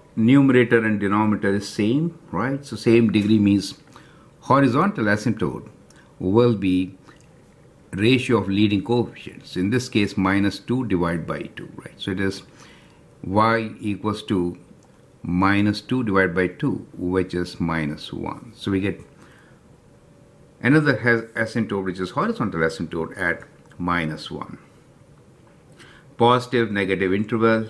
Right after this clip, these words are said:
domain range, sketch the graph, interval of increasing and decreasing. It is easier to answer all these questions once from this information we sketch the graph of the function,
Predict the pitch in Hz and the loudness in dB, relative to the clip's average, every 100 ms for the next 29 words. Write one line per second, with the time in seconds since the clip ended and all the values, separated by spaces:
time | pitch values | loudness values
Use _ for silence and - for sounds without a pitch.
0 | 90 87 92 95 90 90 98 98 98 - | -4 -2 0 2 0 0 -2 -4 -10 -16
1 | - 95 - - 87 90 92 - - 101 | -8 -8 -6 -10 0 2 2 -2 -10 -10
2 | 92 95 90 87 87 80 92 82 82 73 | -4 -2 -2 -2 -4 -6 -6 -6 -8 -12
3 | 71 98 101 - - - - _ - - | -12 -8 -8 -8 -18 -20 -20 _ -20 -20
4 | - - - - 190 214 214 294 302 285 | -20 -20 -10 0 2 4 2 0 2 0
5 | 285 240 220 - - - 123 139 156 123 | 2 0 0 -4 -8 2 4 4 2 4
6 | 131 120 107 107 107 - 127 - - - | 4 4 2 0 -2 -4 -4 -6 -14 -18
7 | - - 95 107 123 - - - - _ | -20 -12 -2 0 0 -2 -10 -18 -20 _
8 | - - - - 131 131 160 240 185 131 | -20 -20 -14 2 4 4 2 0 0 0
9 | 113 107 131 143 135 120 - - 92 110 | 0 2 2 0 -4 -10 -12 -10 0 0
10 | 110 - 139 135 - - - 95 95 - | 0 -6 -4 -4 -6 -14 -12 -6 -4 0
11 | 92 101 104 - - - - - - | 4 4 2 -4 -14 -16 -16 -20 -20